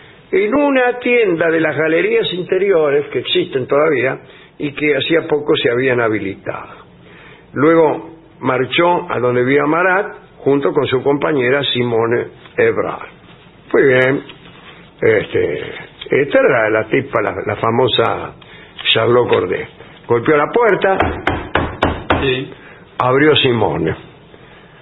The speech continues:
Speaker 1: Preguntó por Marat. Dice, "¿Está Marat?". Eh, le dijo, le dijeron que no recibía a nadie.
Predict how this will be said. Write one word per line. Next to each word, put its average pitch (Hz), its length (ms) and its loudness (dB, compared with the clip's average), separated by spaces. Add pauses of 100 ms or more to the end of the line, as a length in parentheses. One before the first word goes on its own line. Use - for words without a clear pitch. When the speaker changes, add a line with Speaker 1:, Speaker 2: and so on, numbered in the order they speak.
(180)
Speaker 1:
Preguntó 147 460 0
por 147 200 2
Marat. 120 280 0
Dice, 113 160 2
"¿Está 208 180 0
Marat?". 175 480 2 (1300)
Eh, 127 600 2
le 160 160 2
dijo, 139 760 2 (220)
le 156 140 0
dijeron 165 280 2
que 147 100 2
no 151 100 2
recibía 127 440 0
a 110 40 -2
nadie. 95 380 -4